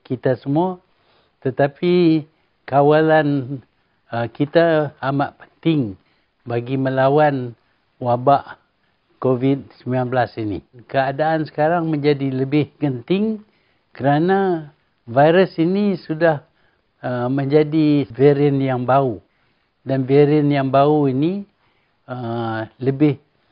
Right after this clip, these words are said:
mudah dijangkiti daripada yang lama. Dan mungkin juga dia tidak dapat dikawal dengan suntikan vaksin kita.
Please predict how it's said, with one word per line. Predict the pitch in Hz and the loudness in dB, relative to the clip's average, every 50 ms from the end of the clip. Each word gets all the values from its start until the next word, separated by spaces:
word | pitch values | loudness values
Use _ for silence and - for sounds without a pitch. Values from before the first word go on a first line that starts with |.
| _ _ _ _ _ _ - | _ _ _ _ _ _ -6
mudah | 135 131 143 143 170 170 165 - - _ _ _ _ _ _ _ _ _ _ _ - | -2 -2 0 2 2 2 2 0 -8 _ _ _ _ _ _ _ _ _ _ _ -12
dijangkiti | 127 120 135 139 131 147 139 139 131 135 135 - - 165 165 151 | -6 -4 -2 -2 0 0 -2 -2 -2 -6 -8 -6 -4 -6 -4 -2
daripada | 139 135 131 139 135 - 135 131 127 127 156 156 156 151 | -2 -2 -2 -2 -2 -2 -2 -2 0 0 2 2 2 2
yang | 143 139 135 131 127 | 2 0 0 -2 0
lama. | 127 131 127 123 113 95 104 101 - _ _ | 0 0 0 0 -2 -6 -8 -10 -14 _ _
Dan | - 120 127 131 131 | -4 -2 -2 0 0
mungkin | 131 139 131 - 143 143 135 131 | 0 -2 -2 0 0 0 0 0
juga | 135 135 143 160 156 143 | -2 0 2 2 2 2
dia | 135 123 120 135 139 135 139 139 139 135 135 123 - | 0 -2 -2 0 2 2 4 4 2 2 0 -2 -4
tidak | - 123 123 123 139 139 127 120 123 | -6 -6 -2 0 2 2 0 0 -2
dapat | 123 120 120 - - 131 123 | -2 -2 0 0 -2 -2 -2
dikawal | 123 113 - - 131 123 123 131 127 120 117 107 104 _ _ _ _ _ _ _ _ | -4 -8 -4 -2 -2 -2 0 0 0 -2 -2 -4 -8 _ _ _ _ _ _ _ _
dengan | - 123 127 127 131 131 131 127 117 - | -8 -4 -4 -2 0 0 0 -2 -4 -6
suntikan | - - 127 120 - 139 131 135 - 139 135 127 120 123 117 113 117 113 _ _ _ _ _ _ _ | -6 -6 -6 -2 -2 -2 -2 -2 0 0 2 2 0 -2 -4 -6 -8 -10 _ _ _ _ _ _ _
vaksin | - 127 135 127 - - - 131 127 120 107 | -6 -6 -6 -6 -6 -6 -4 -2 -2 -2 -2
kita. | - 123 107 - 117 92 | -2 -2 -2 -2 -4 -6